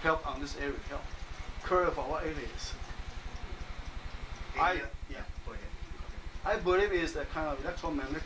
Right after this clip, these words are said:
Speaker 1: field phenomena or some kind of a new force field, which may be not really characterized by the science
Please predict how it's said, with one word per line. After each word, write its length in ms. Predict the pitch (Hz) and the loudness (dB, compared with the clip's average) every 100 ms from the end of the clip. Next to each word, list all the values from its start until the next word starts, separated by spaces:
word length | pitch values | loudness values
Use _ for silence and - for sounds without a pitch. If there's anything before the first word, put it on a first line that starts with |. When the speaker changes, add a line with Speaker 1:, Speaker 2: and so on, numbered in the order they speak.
| - | -2
Speaker 1:
field 260 | 156 156 151 | 0 2 2
phenomena 540 | - 127 147 156 135 117 | 0 2 4 4 2 2
or 220 | 175 190 196 | 6 6 6
some 240 | 190 180 | 4 2
kind 280 | 170 170 160 | 2 4 4
of 140 | 143 | 2
a 100 | 131 - - - - - 180 | 0 -2 -6 -6 -6 -2 4
new 220 | 214 240 233 - | 6 6 4 -2
force 300 | - 190 180 | 4 6 4
field, 420 | - - 147 - - - - - | 0 -4 -2 -4 -4 -6 -6 0
which 220 | 185 - | 0 2
may 160 | 170 175 | 2 2
be 120 | 156 | 2
not 360 | 139 170 147 | 4 4 4
really 160 | 165 143 | 0 0
characterized 560 | - 180 143 131 123 - | -2 -4 -2 -2 -2 -2
by 100 | 131 | -2
the 80 | |
science 420 | - 156 143 - | -2 0 0 -2